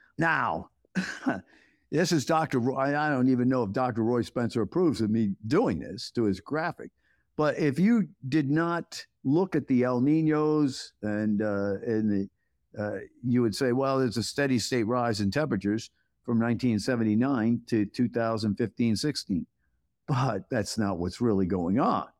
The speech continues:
What's going on is when El Niños go off,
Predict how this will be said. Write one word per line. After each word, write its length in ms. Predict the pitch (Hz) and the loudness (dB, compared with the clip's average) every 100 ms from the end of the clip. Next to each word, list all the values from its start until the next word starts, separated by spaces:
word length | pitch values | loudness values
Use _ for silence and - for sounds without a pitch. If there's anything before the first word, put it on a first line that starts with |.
| _ _ _ | _ _ _
What's 180 | 113 101 | -4 -2
going 300 | 143 127 117 | 0 2 2
on 220 | 160 151 | 0 2
is 140 | 113 98 | 0 2
when 320 | 123 113 101 | 2 2 0
El 200 | 120 101 | 0 0
Niños 520 | 139 269 233 113 95 98 | 2 4 4 2 0 0
go 320 | 101 98 90 | 0 0 -2
off, 260 | 90 123 | -4 -6